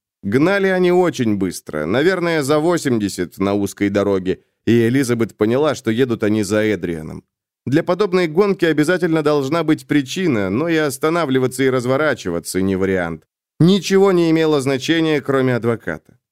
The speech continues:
Полуобернувшись назад, она на ощупь нашла его руку. "Держитесь, Ферклот!"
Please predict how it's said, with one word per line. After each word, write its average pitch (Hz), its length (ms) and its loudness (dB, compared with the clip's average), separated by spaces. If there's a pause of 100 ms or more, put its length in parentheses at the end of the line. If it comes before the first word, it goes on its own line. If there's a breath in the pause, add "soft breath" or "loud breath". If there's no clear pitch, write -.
(420)
Полуобернувшись 98 880 0
назад, 107 340 0
она 123 180 0
на 113 140 2
ощупь 139 440 0
нашла 120 400 0
его 117 180 0
руку. - 360 -6 (580)
"Держитесь, 185 680 0
Ферклот!" 156 580 0